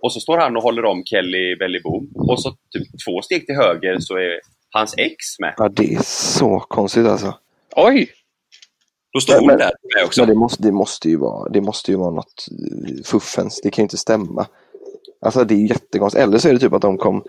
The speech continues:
Speaker 2: att de s-, gjorde slut på, på bra fot, liksom, och
Speaker 1: Att
Speaker 2: och
Speaker 1: de är så
Speaker 2: det
Speaker 1: bra vänner, ja.
Speaker 2: Ja, jag vet faktiskt
Speaker 1: Men det
Speaker 2: inte.
Speaker 1: Nej, jag tänkte så här, för jag, jag tänkte, jag bara, "Ah, ska vi kolla bilden?" Sen så bara, så, såg jag taggen, bara, Cleo Kinnaman, bara, "Men det är hans ex."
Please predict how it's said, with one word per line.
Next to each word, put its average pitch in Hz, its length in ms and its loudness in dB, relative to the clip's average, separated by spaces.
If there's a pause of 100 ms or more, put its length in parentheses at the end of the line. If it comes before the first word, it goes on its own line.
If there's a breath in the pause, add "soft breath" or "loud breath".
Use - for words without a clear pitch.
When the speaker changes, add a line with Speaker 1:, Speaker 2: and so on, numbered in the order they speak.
(500 loud breath)
Speaker 2:
att - 80 -12
de 92 320 0
s-, - 160 -6 (320)
gjorde 104 220 4
slut 90 260 2
på, 95 260 0 (100)
på 104 100 0
bra 95 220 4
fot, 101 340 0
liksom, - 280 -2
och 95 220 0 (720)
Speaker 1:
Att 120 100 2
Speaker 2:
och 110 100 2
Speaker 1:
de 127 60 4
är 110 40 4
så - 100 2
Speaker 2:
det - 60 4
Speaker 1:
bra 90 280 0
vänner, 92 200 -4
ja. 120 140 -4 (320)
Speaker 2:
Ja, 104 280 2 (220)
jag - 140 -4
vet - 140 4
faktiskt - 260 -4
Speaker 1:
Men 113 80 -6
det - 60 -6
Speaker 2:
inte. - 120 -6 (440)
Speaker 1:
Nej, 180 100 4
jag 139 160 2
tänkte 156 240 0
så 147 80 -2
här, 123 120 2
för 139 80 -6
jag, - 140 -4
jag 143 260 -4
tänkte, 151 180 -8
jag 120 80 -4
bara, 139 100 -2
"Ah, 156 180 -4
ska 143 120 -10
vi 143 60 -12
kolla 127 300 -4
bilden?" 104 340 -8
Sen 139 140 -6
så 127 80 -14
bara, 127 180 -10
så, 160 280 -6
såg - 240 -6
jag 107 120 -10
taggen, 90 400 -6
bara, 120 120 -8
Cleo 92 600 -12
Kinnaman, - 540 -14
bara, - 120 -12
"Men 123 120 -12
det 101 80 -12
är 127 100 -8
hans 160 240 -12
ex." - 140 -12